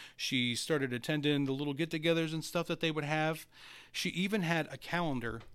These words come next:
that was by her desk, and she circled February the seventh on a big red Sharpie because February seventh was their day in court to get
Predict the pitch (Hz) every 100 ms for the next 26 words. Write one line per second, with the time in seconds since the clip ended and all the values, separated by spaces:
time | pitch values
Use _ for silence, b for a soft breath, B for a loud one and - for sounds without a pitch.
0 | - - - 135 127 - - - 143 131
1 | 131 120 - 139 151 156 143 135 127 -
2 | - - - - - 143 - 131 - -
3 | 196 139 123 160 143 151 135 117 165 131
4 | 117 120 113 - 147 139 135 135 123 -
5 | 139 - - - b b b b - -
6 | 131 - 147 143 143 - 185 139 127 127
7 | 127 120 127 120 127 123 - 135 - -
8 | - - 143 123 127